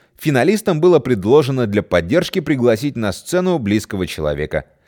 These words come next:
Один из ребят пригласил старшего брата, симпатичного, улыбчивого парня, другой — свою маму, обаятельную женщину, очень трогательно про него рассказывавшую.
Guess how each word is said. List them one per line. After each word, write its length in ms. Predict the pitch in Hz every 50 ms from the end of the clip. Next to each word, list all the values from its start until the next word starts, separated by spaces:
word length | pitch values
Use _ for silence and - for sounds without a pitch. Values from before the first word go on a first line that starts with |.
| _ _ _ _ _
Один 380 | - 98 98 92 85 98 101 95
из 160 | 92 82 78
ребят 340 | 82 80 80 87 131 139 127
пригласил 480 | - 107 95 90 90 80 - - 92 85
старшего 540 | - - - 80 76 - - 90 85 92
брата, 380 | 107 120 139 123 90 87 76 - _ _ _ -
симпатичного, 840 | - - 135 107 - 71 71 - - 156 - - 165 160 147 -
улыбчивого 680 | - - 101 92 98 98 - - - 78 73 71 71 67
парня, 400 | - - 80 76 - 87 87 82 - _ _ _ -
другой — 320 | 98 113 120 151 180 196
свою 300 | 190 - 156 160 147 123
маму, 420 | 95 87 80 80 80 80 80 - _ _ _
обаятельную 720 | - 107 98 101 92 82 76 73 - 76 73 73 76 76 76
женщину, 480 | 98 135 135 110 - - 82 80 71 - _ _ _
очень 340 | - 147 135 - 127 113 95
трогательно 880 | - 120 131 156 170 165 160 - 156 151 139 135 135 135 131 - -
про 160 | 117 - 117 110
него 260 | 92 85 80 87 95
рассказывавшую. 880 | 87 78 - - - 78 76 69 69 69 69 67 - - 76 71 69 64